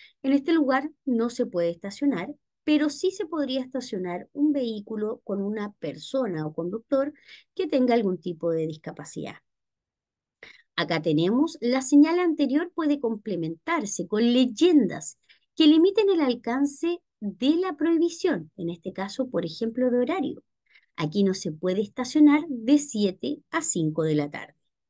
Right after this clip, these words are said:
Y por último, puedes estacionar donde exista esta señal, pero debes permanecer en tu vehículo a fin de retirarlo cuando llegue el que goza de esa reserva.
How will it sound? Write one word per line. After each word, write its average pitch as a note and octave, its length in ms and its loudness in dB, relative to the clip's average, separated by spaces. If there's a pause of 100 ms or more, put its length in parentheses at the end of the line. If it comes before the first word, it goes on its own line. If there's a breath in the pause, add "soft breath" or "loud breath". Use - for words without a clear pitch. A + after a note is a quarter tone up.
(720)
Y A4 120 4
por A4+ 160 6
último, G4+ 600 4
puedes A3 360 0
estacionar G3+ 640 -6
donde D4+ 220 0
exista F3 360 -10
esta G#3 220 -12
señal, G4 420 0 (1400 soft breath)
pero A4+ 280 8
debes D#4+ 240 2
permanecer A3 840 -2
en F#3+ 240 -4
tu G3+ 180 -4
vehículo E3 760 -4 (260)
a F#3+ 120 -8
fin A#3 240 -2
de A#3+ 140 0
retirarlo D4+ 640 -2
cuando C#4+ 280 -2
llegue D#4 400 -4
el E4 180 -6
que G#3 120 -6
goza C4+ 440 -8
de D#4+ 100 -8
esa D#4+ 200 -12
reserva. D4+ 480 -12